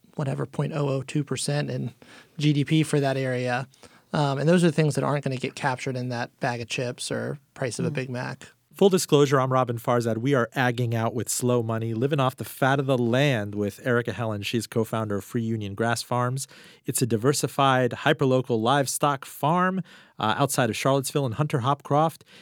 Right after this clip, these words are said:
Speaker 3: He is special project manager at Elwoods, formerly of Harvest and J M Stock, but importantly, co-founder of Slow Money Central V A, which is a micro lender to farms. Uh, continue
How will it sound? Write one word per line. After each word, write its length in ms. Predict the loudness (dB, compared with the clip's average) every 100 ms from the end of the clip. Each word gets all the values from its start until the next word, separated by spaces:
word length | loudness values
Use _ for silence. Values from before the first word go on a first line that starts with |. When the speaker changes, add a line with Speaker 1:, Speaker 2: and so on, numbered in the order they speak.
| -20
Speaker 3:
He 260 | -2 0 2
is 200 | 2 0
special 500 | -4 0 0 2 0
project 380 | 2 2 2 0
manager 320 | 0 2 4
at 60 |
Elwoods, 500 | 4 4 2 2 -2
formerly 640 | -6 -2 0 2 2 4 2
of 280 | 0 -4 -20
Harvest 520 | -6 2 2 2 0
and 120 | -2
J 160 | 0 0
M 80 | 0
Stock, 320 | 0 0 0
but 120 | 2 2
importantly, 600 | 6 6 6 4 0 0 -8 _
co-founder 720 | 4 4 4 2 4 4 4
of 200 | 2 0
Slow 320 | 0 2 4 4
Money 240 | 2 2
Central 400 | 2 0 0 0
V 240 | 0 0
A, 200 | 2 2 0
which 240 | -4 -2
is 80 | -2
a 80 | 0
micro 400 | 0 -2 0 0
lender 520 | 0 0 0 -2 -6 _ _ -8
to 100 | -8
farms. 580 | -4 -2 -2 -4 -8 -10 -16 -20 _ -20
Uh, 40 | -20 _
continue 640 | -2 0 2 4 4 4